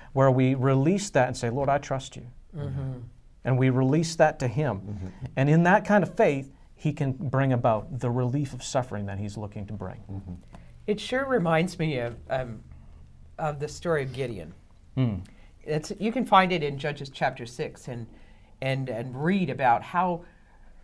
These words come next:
Speaker 2: the trust was so vital. In the, in the beginning of the chapter, it says the Midianites, the enemy, was after them. And it says they made for themselves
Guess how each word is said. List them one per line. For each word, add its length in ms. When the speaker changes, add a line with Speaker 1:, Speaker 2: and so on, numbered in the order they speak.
Speaker 2:
the 100
trust 760
was 240
so 400
vital. 380
In 200
the, 240
in 100
the 60
beginning 360
of 60
the 60
chapter, 420
it 80
says 160
the 100
Midianites, 600
the 200
enemy, 260
was 200
after 280
them. 220
And 120
it 120
says 140
they 140
made 560
for 240
themselves 1000